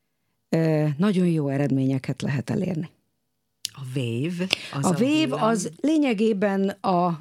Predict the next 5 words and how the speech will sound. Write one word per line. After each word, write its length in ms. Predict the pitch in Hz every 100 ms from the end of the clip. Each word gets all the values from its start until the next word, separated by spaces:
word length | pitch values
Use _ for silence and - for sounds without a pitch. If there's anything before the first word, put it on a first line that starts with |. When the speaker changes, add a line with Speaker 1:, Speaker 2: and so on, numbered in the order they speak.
| -
Speaker 1:
hullám, 640 | 170 208 208 214 269 277 277 _ _
és 460 | 202 190 185 - 190
az, 460 | 175 175 180 170 175 - _ _
és 280 | - 175 -
az 300 | 185 175 170